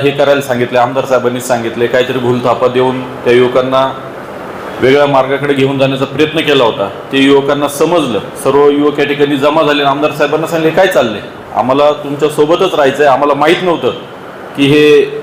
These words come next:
एवढ्या पुढच्या पातळीला जाऊन राजकारण करत आहेत." युवक स्वतःहून इथं आले, कुणी त्यांना फोन केला नाही, काहीच नाही. ते म्हटले, "आमदार साहेब, आम्हाला तुमच्यासोबत काम करायचंय." त्यापैकी अनेक युवकांची आपण युवक संघटनेमध्ये नियुक्ती करत आहोत. आमदार साहेबांच्या हस्ते आपण त्यांचा सन्मान करणार आहोत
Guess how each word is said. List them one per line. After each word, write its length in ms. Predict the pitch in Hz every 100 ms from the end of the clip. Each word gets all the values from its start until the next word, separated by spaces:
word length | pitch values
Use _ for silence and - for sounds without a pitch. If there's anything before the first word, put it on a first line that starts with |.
| 135
एवढ्या 320 | 143 160 170
पुढच्या 360 | 170 156 170
पातळीला 380 | 156 147 160 160
जाऊन 180 | 151 147
राजकारण 440 | 143 139 151 139
करत 240 | 139 143 139
आहेत." 140 | 139 139
युवक 200 | 147 147
स्वतःहून 400 | 151 143 170 165
इथं 160 | 151
आले, 120 | 131 113
कुणी 300 | 135 139 151
त्यांना 240 | 147 151
फोन 320 | 147 147 160
केला 240 | 151 151 147
नाही, 160 | 147
काहीच 200 | 156 156 -
नाही. 140 | 123
ते 40 |
म्हटले, 240 | 135 139 131
"आमदार 240 | 127 135
साहेब, 180 | 139 135
आम्हाला 180 | 127 127
तुमच्यासोबत 400 | 127 127 127 120 -
काम 220 | 135 143
करायचंय." 400 | 139 135 135 156 147 - - - - - -
त्यापैकी 380 | 131 131 139 139
अनेक 300 | 131 135 135
युवकांची 440 | 135 135 139 131 135
आपण 480 | 127 135 135 131 120 - - 113
युवक 180 | 131 120
संघटनेमध्ये 600 | 127 123 123 135 127 127
नियुक्ती 360 | 131 131 -
करत 260 | 143 139 139
आहोत. 160 | 135 143 - -
आमदार 260 | 110 123
साहेबांच्या 500 | 127 127 120 123 123
हस्ते 220 | 117 - 123
आपण 220 | 120 117
त्यांचा 540 | 120 120 123 110 -
सन्मान 360 | - 120 123 127
करणार 340 | 131 131 127
आहोत 180 | 127 135